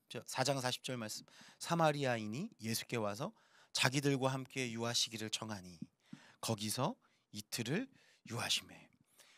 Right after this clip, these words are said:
예수님이 그 자신을 찾아온 그들을 보고 그곳에서 스트레이트로 이틀 밤낮을 유하시며 그들에게 말씀을 전하고 있습니다. 그리고 놀라운 일이 일어납니다.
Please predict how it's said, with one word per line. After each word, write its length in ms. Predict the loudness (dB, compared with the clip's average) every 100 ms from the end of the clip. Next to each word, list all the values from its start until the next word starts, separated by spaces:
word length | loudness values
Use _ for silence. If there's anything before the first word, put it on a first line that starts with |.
| -20 -8
예수님이 260 | -2 0 2
그 400 | 6 8 8 4
자신을 340 | 2 0 0
찾아온 460 | 0 2 2 2 -4
그들을 460 | -6 -4 -2 -2 -2
보고 460 | -6 -6 -6 -6
그곳에서 600 | -6 -6 -6 -8 -8 -10 -14 _ _ _ -20 -20 -20 -12 -4
스트레이트로 560 | 4 6 6 0 -18 -20 _ _ _ _ _
이틀 340 | -14 -6 -2 -2
밤낮을 640 | -2 -2 0 -2 -4 -10 -14 _ _ -6
유하시며 600 | 2 2 2 -2 -6 -14 -20 _ _
그들에게 540 | -8 -2 0 2 0 -2 -16 -12 0
말씀을 540 | 2 2 2 0 0 -4 _ -4
전하고 420 | -2 0 0 -2
있습니다. 320 | -4 -6 -12 -20 -20 -12
그리고 220 | -2 4 12
놀라운 380 | 12 12 12
일이 140 | 10 4
일어납니다. 560 | 4 4 2 2 0